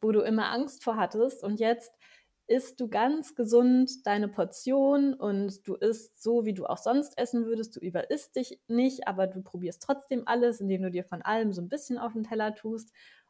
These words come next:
Und ich war so glücklich, dass ich jetzt so einen gesunden Umgang auch mit Buffets gefunden habe, weil es eigentlich überhaupt nicht schlimm ist, weil man muss nicht, nur weil man für das Buffet bezahlt, wenn man zum Beispiel Weihnachten oder sonst was irgendwie essen geht,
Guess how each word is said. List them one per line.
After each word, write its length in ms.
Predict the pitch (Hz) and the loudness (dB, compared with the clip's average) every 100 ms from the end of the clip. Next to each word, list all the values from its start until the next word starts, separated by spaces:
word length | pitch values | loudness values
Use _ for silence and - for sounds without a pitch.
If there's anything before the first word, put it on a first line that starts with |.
| _ | _
Und 260 | - 208 196 - _ _ _ - | -2 -2 -2 -12 _ _ _ -8
ich 160 | 202 | -2
war 160 | 220 226 | 0 2
so 140 | 269 | 2
glücklich, 420 | 254 285 277 277 | 2 2 4 2
dass 180 | 269 240 | 2 0
ich 100 | 214 | 2
jetzt 200 | 240 226 | 2 2
so 80 | 233 | 2
einen 160 | 220 208 | 2 2
gesunden 480 | 196 196 247 277 208 | 0 4 6 6 2
Umgang 600 | 208 247 254 254 269 269 - - | 2 2 4 4 2 0 -12 -6
auch 160 | 208 | -2
mit 160 | 226 220 | 0 0
Buffets 420 | 226 220 302 440 | -2 0 0 0
gefunden 480 | 247 - 196 196 196 | -4 -2 -2 -2 -2
habe, 320 | 202 180 214 | 0 -2 -2
weil 160 | 202 202 | 0 -2
es 140 | 202 - | -2 0
eigentlich 560 | 233 285 285 233 233 | 4 4 4 -2 -4
überhaupt 400 | 220 214 233 233 | -6 -2 -2 0
nicht 280 | 247 254 262 - - - | 0 0 -4 -20 -20 -18
schlimm 420 | - 262 320 285 | -2 2 2 2
ist, 300 | 160 190 - | 0 -4 -2
weil 280 | 196 202 - | 0 2 0
man 200 | 208 208 | 0 2
muss 300 | 214 320 - | 2 2 0
nicht, 360 | 254 269 285 - | 2 4 2 0
nur 160 | 247 240 | 2 4
weil 80 | |
man 200 | 214 220 | 2 0
für 120 | 220 220 | -2 -4
das 200 | 208 - | -4 -6
Buffet 300 | 196 226 226 | -6 -2 -2
bezahlt, 600 | 190 - - 208 247 285 | -2 -6 -4 0 0 0
wenn 100 | 190 | -4
man 120 | 185 | -6
zum 120 | 175 | -8
Beispiel 320 | 165 - 170 | -10 -8 -4
Weihnachten 400 | 170 214 226 - | -2 -2 -2 -6
oder 160 | 208 196 | -4 -2
sonst 260 | 185 220 233 | -2 -6 -6
was 140 | 214 | -6
irgendwie 220 | 202 196 | -4 -2
essen 240 | 220 - 233 | -4 -2 -2
geht, 180 | 240 | -2